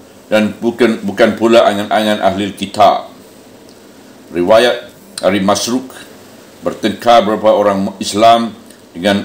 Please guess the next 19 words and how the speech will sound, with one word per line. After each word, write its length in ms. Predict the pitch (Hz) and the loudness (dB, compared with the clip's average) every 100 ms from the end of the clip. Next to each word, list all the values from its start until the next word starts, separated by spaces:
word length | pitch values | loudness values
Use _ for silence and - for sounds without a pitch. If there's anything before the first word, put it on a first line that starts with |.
| - | -2
ahli 320 | 101 104 95 | 0 -2 -4
kitab. 560 | 95 - 107 80 - - - - - - | -8 2 2 2 -4 -20 -20 -20 -20 -8
Maka 320 | - - 98 | -8 -4 -4
berkata 400 | 85 92 107 107 | -4 -2 -2 0
orang 320 | 110 104 104 95 | 0 0 0 -6
Islam 320 | - 90 85 | -2 -2 -2
itu, 400 | 92 87 71 - - - _ _ - - - - - | -8 -10 -12 -14 -20 -20 _ _ -20 -20 -20 -20 -10
"Kami 640 | - 110 120 127 131 131 - - - - - | 0 2 2 2 4 2 0 -12 -20 -20 -8
lebih 320 | 101 110 101 | -2 0 0
mendapat 480 | 101 110 110 - 95 | 0 2 2 0 -4
petunjuk 560 | 90 113 107 120 - | -6 -2 2 2 2
daripada 400 | - 98 98 95 | -4 -2 0 -2
kamu." 400 | - 113 110 87 - - - - - - _ - _ _ 82 | -2 0 0 -4 -12 -20 -20 -20 -20 -20 _ -20 _ _ -12
Menjawab 480 | 90 104 113 - 101 | -2 2 4 2 0
ahli 240 | 101 95 | -2 -8
kitab 320 | - 95 98 | -10 -2 -2
itu, 400 | 92 - 78 65 - - _ - - | -2 -10 -14 -16 -18 -20 _ -20 -6
"Kami 400 | 117 131 131 120 | -2 0 2 2
yang, 240 | 110 104 | 2 0